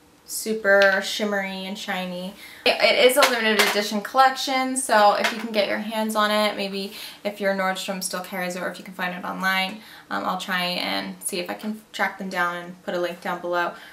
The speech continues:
where you guys can get them 'cause they are amazing. Um, the next one by Deborah Lippmann is a permanent shade, and this is Swagga Like Us, and it has, like, that duochrome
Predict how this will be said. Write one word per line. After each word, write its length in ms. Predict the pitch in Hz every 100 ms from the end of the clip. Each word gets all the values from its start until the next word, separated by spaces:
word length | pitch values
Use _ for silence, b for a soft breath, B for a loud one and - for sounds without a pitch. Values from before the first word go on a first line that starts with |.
| B
where 100 | 185
you 40 |
guys 180 | 180 -
can 100 | 214
get 140 | 208
them 160 | - 214
'cause 120 | 214
they 100 | 190
are 140 | 185 185
amazing. 560 | 180 - - 214 - - - -
Um, 400 | 208 202 214 - -
the 60 |
next 180 | 220 220
one 120 | 220
by 100 | 214
Deborah 240 | 214 196 196
Lippmann 280 | 202 196
is 140 | 196 196
a 80 | 196
permanent 380 | 208 190 185
shade, 260 | - 185 185
and 100 | 196
this 200 | 180 -
is 100 | 185
Swagga 500 | - 196 180 180 185
Like 280 | 180 180 -
Us, 460 | 202 220 220 - - B B B B
and 160 | 196 208
it 40 |
has, 260 | 214 190 196
like, 220 | 180 -
that 340 | 190 180 - _ _ _ -
duochrome 920 | 226 202 196 196 - 196 190 190 190